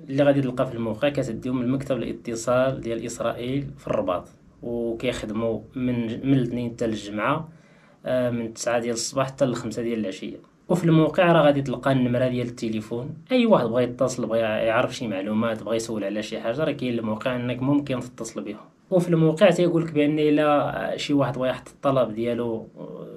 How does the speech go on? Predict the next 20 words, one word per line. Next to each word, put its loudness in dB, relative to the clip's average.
باش -10
ياخذ -6
الفيزا -2
لدوله -2
اسرائيل -2
و-، -8
وفيه 2
مثلاً 0
اعاقه 0
جسديه، -4
انه 2
كيطلبوا -2
منه 2
يتصل، 0
يتصل -4
بهم 4
قبل -4
ما -2
يمشي -6
للمكتب، -6